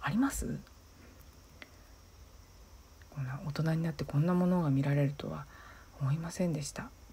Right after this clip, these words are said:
ね、綺麗でしょう。綺麗に丸く開いて。面白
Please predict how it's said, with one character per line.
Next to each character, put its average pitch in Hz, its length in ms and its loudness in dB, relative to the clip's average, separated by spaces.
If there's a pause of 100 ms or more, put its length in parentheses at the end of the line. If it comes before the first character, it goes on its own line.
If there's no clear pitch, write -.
(1300)
ね、 165 420 -4
綺 - 140 -2
麗 160 260 0
で 147 140 -2
し 147 100 -6
ょ 139 360 0
う。 - 20 -6
綺 - 160 -6
麗 - 200 -2
に 156 100 -2
丸 143 220 -2
く 143 120 -8
開 139 160 -2
い 143 40 -4
て。 - 260 -6 (760)
面 156 240 -4
白 - 540 -6